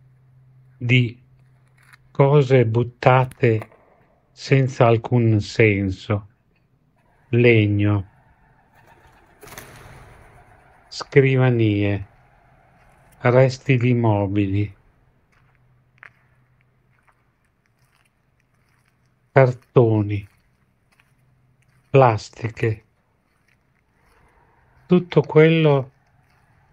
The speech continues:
che rappresenta lo scarto di,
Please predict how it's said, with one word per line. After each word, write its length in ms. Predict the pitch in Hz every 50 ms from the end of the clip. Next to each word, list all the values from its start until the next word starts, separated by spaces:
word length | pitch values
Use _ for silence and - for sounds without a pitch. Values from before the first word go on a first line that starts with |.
| _ _ _ _ _ _ _ _
che 400 | - - 139 127 123 120 110 - _ _ _ _ _
rappresenta 1120 | - 127 127 127 127 - - 131 127 127 139 151 156 147 147 - - 127 117 113 110 - _ _ _ _ _ _ _ _ _ _ _ _ _ _ _ _ _ _ _ _ _ _ -
lo 240 | - 135 123 127 131
scarto 800 | 127 - - - - 156 147 139 131 117 110 - - _ - 110
di, 480 | 98 92 104 107 107 104 101 98 92